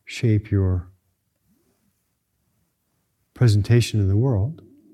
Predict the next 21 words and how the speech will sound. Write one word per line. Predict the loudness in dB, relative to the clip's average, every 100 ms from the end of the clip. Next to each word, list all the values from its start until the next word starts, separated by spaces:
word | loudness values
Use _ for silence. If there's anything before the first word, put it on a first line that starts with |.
| -20 -20 -20 -6
But | -2 -2 -4 -4
this | 2 4 4 2 -4 -10
sense | -10 -4 0 0 -2 -6
of | -8 -6
I | -2 -2
am, | -2 -2 0 -2 -4 -6 -8 -10 _ _ _ _ -2
this | 0 0
sense, | 0 0 0 0
this | -2 -2 -2
inner | 0 2 2
sense | 0 0 0 0
of, | 0
"Yes, | 2 0 -2 -8 -16 -20 _ -6
I | -2
am | 0 2 2
me," | 4
yes, | 4 2 0 0 -4 -12 -20 _ _ _ _ _ _ _ -6
right | -2 -2
at | -2 -6
the | -6
core, | 0 2 2 -2